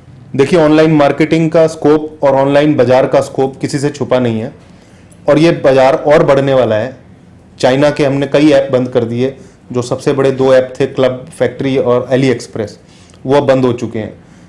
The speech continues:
तो अब और online marketing के ऐप्स अपना, अपनी जगह बनाएंगे। जो भारत के ऐप हैं वो बढ़ेंगे, जैसे Reliance है और है, वो सब apps ला करके अपनी marketing करेंगे। इसके अंदर और नौकरियां खुलेंगी,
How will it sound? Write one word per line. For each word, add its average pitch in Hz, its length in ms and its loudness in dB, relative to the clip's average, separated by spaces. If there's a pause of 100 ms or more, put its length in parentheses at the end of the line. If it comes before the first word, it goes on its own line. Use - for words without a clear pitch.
(260)
तो 165 60 0
अब 165 360 0
और 170 240 4
online 151 500 2
marketing 139 520 -2
के 147 60 -2
ऐप्स 123 420 -2 (100)
अपना, 135 300 -2 (300)
अपनी 139 200 -2
जगह 123 220 0
बनाएंगे। 117 400 -2
जो 127 120 0
भारत 131 380 0
के 156 60 0
ऐप 120 280 0
हैं 110 200 -10 (320)
वो 135 160 0
बढ़ेंगे, 120 720 -2 (160)
जैसे 123 240 -2
Reliance 120 520 0
है 117 180 0
और 113 180 0
है, 131 60 -2
वो 151 120 -6
सब 170 360 -2
apps 131 280 -2
ला 131 120 -2
करके 117 300 -6 (480)
अपनी 156 200 0
marketing 123 480 -2
करेंगे। 101 340 -6 (140)
इसके 160 240 -2
अंदर 151 220 2
और 156 160 4
नौकरियां 143 420 0
खुलेंगी, 120 420 -2